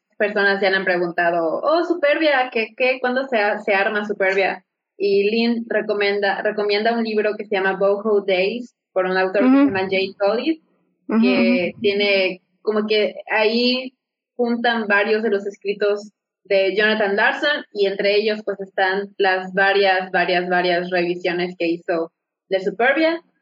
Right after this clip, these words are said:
Speaker 1: y, y que, pues, si alguien está interesado como que en la historia de Superbia, pues, que pod-,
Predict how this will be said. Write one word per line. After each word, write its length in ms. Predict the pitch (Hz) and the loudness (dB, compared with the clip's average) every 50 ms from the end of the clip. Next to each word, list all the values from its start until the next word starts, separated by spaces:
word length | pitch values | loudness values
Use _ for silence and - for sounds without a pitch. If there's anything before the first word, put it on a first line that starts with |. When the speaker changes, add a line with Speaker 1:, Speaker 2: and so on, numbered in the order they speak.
| _ _ _ - | _ _ _ -6
Speaker 1:
y, 720 | 208 202 190 190 185 185 180 175 170 170 170 165 - - | -2 -2 0 0 2 2 2 2 0 0 -2 -4 -6 -10
y 160 | - 190 185 185 | -12 -12 -8 -4
que, 260 | 196 190 175 170 - _ | -2 -2 -2 -2 -4 _
pues, 140 | - 190 185 185 185 _ _ _ _ _ - | -4 -4 -2 -4 -6 _ _ _ _ _ -2
si 160 | 226 202 196 | 0 2 2
alguien 380 | 190 190 202 214 220 214 208 202 | 2 2 2 2 0 0 0 -2
está 160 | 196 202 208 | -2 -2 -4
interesado 480 | 208 208 202 202 196 202 196 190 202 196 | -2 0 0 0 0 0 0 0 0 0
como 160 | 190 190 180 | -2 -4 -4
que 100 | 185 190 | -4 -4
en 80 | 185 185 | -2 -2
la 80 | 185 | -2
historia 560 | 185 180 185 - _ - 254 262 285 302 285 269 | -4 -6 -8 -10 _ -4 -2 0 0 2 0 0
de 80 | 262 | 0
Superbia, 640 | - 247 233 - 240 247 240 247 254 247 247 240 240 | -4 -6 -4 0 0 2 2 2 0 0 0 0 -2
pues, 140 | - 202 196 - - | -2 -4 -4 -4 -4
que 160 | - 196 190 190 | -4 -4 -4 -2
pod-, 240 | 185 202 190 196 190 | -2 -4 -4 -4 -6